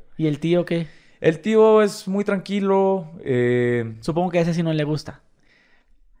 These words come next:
Speaker 2: sí tiene buenos relojes y así.
Speaker 1: Lo de las, no, no, me refiero a lo de las cámaras.
Speaker 2: Ah.
Speaker 1: Es que, bueno, si tú dices tú que si alguien se compra
Speaker 2: Sí
Speaker 1: una
Speaker 2: sabe.
Speaker 1: bolsa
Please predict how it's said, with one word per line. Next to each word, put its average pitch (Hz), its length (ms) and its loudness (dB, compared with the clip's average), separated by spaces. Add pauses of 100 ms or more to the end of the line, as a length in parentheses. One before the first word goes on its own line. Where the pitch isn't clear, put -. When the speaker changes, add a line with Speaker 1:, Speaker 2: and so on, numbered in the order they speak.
(120)
Speaker 2:
sí - 300 -12
tiene 247 220 -4
buenos 220 240 -2
relojes 147 500 2
y 135 60 -2
así. 123 140 -6
Speaker 1:
Lo 160 80 8
de 160 60 8
las, 147 200 2
no, 170 160 4
no, 160 240 2
me 139 120 -4
refiero 131 220 -4
a 175 40 0
lo 165 80 0
de 139 40 0
las 117 160 -6
cámaras. 135 580 -10 (300)
Speaker 2:
Ah. 160 460 4
Speaker 1:
Es 160 80 2
que, 240 120 10
bueno, 196 300 2
si 170 140 0
tú - 200 -4
dices 233 240 2
tú 214 240 0
que 151 160 -2
si 135 160 -8
alguien 156 240 -4
se 165 100 -8
compra 165 260 -4
Speaker 2:
Sí 175 40 -2
Speaker 1:
una 175 80 0
Speaker 2:
sabe. 170 80 0
Speaker 1:
bolsa 175 440 0